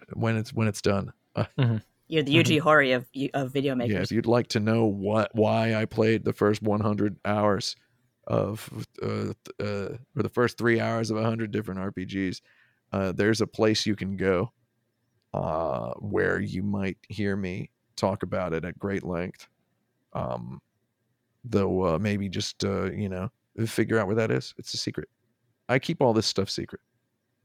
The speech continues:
Speaker 1: um, because I think that builds my brand better.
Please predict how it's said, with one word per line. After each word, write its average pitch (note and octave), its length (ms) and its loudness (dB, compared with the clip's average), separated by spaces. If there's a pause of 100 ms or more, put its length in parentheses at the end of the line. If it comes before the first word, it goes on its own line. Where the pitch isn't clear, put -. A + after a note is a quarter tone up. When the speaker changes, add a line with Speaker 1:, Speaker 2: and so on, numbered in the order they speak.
(320)
Speaker 1:
um, - 340 -12 (680)
because G2 380 0
I F2+ 100 0
think - 460 -2 (520)
that G2 240 2 (280)
builds F#2 320 0
my F#2 160 -4
brand E2+ 560 -6 (100)
better. C#2 380 -6